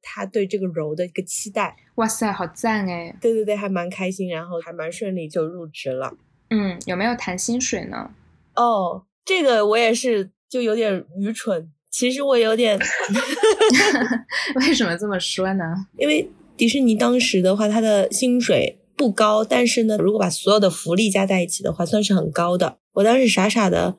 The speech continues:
Speaker 1: 不知道，H R在跟我说话的时候已经是在要跟我谈薪水了。他问我薪水多少，我就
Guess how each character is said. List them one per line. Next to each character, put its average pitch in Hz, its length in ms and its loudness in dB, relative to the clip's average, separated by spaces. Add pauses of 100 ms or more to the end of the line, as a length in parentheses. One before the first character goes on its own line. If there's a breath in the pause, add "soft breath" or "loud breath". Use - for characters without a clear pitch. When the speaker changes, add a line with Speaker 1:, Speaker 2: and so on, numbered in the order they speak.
Speaker 1:
不 311 100 4
知 269 220 0
道 233 380 2 (240)
，H 196 260 0
R 202 60 -2
在 196 120 0
跟 214 200 -4
我 180 140 -2
说 214 240 -2
话 220 120 -4
的 185 100 -2
时 170 100 -4
候 165 60 0
已 160 120 -4
经 214 180 -2
是 240 120 -2
在 208 380 0
要 220 140 0
跟 220 160 -2
我 190 80 2
谈 165 320 -4
薪 220 260 0
水 - 180 -4
了。 - 260 -8 (140)
他 254 100 -2
问 254 140 0
我 202 140 2
薪 208 180 -2
水 175 120 0
多 170 140 -4
少， 170 140 -4
我 160 40 -2
就 185 240 -2